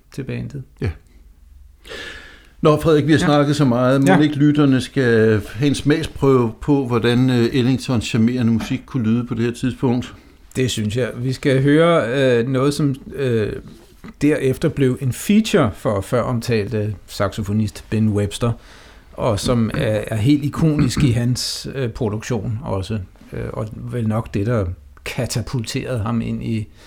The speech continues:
Speaker 1: i, i, øh, berømmelse,
Speaker 2: Ja.
Speaker 1: tror jeg, man kan sige,
Speaker 2: Ja.
Speaker 1: for eftertiden. Det er nummer, der hedder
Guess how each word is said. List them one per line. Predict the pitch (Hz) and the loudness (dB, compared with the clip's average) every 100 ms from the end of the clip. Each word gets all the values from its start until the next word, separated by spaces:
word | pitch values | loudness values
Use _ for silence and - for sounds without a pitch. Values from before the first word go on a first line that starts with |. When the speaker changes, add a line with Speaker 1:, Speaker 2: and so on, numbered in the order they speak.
| - - - - - 185 | -20 -20 -20 -20 -16 -8
Speaker 1:
i, | 117 104 127 | -8 -8 -8
i, | 113 98 | -6 -4
øh, | 92 92 87 - - | -6 -6 -8 -12 -4
berømmelse, | 147 104 110 123 113 120 104 - | -2 -2 -4 -6 -4 -4 -6 -6
Speaker 2:
Ja. | 110 - | -4 -4
Speaker 1:
tror | - - 113 | -8 -8 -6
jeg, | 107 | -6
man | 110 | -6
kan | 107 | -6
sige, | - 101 110 104 - | -8 -8 -10 -10 -10
Speaker 2:
Ja. | 85 - | -10 -10
Speaker 1:
for | - - | -12 -12
eftertiden. | - - - 92 110 - - - - | -12 -12 -10 -10 -10 -12 -18 -20 -4
Det | 139 | -2
er | |
nummer, | 127 120 | 0 -2
der | 117 | -2
hedder | 127 | -2